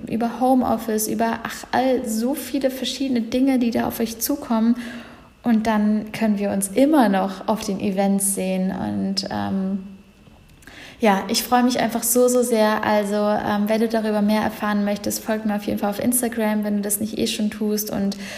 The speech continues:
markier dir den dreißigsten März in den Kalender ein. Und, ähm, ja, ich kann's kaum erwarten, bis es dann wirklich losgeht.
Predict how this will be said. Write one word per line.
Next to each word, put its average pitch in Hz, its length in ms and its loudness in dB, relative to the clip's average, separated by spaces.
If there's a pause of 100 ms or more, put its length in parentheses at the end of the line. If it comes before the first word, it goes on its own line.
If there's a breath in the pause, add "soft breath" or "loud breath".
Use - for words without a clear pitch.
(180 loud breath)
markier 220 300 0
dir 220 120 2
den 202 200 0
dreißigsten 202 1300 2
März 208 500 0
in 214 160 0
den 208 140 0
Kalender 208 520 -2
ein. 202 380 0
Und, 196 640 0
ähm, 190 420 0
ja, 214 220 0
ich 220 120 -4
kann's 214 420 -2
kaum 226 480 0
erwarten, 208 720 -2
bis 208 120 -4
es 202 120 -2
dann 202 240 -2
wirklich 214 340 -6
losgeht. 220 680 0